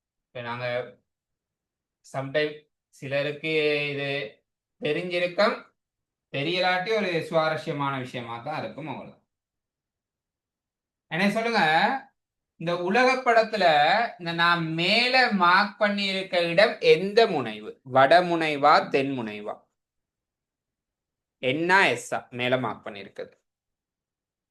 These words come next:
ஓகே,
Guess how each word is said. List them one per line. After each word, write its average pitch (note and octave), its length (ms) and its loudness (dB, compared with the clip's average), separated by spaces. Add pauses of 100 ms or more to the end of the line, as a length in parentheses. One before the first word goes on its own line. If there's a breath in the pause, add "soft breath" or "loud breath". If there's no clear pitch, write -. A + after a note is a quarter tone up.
(3250)
ஓகே, A#2+ 360 -4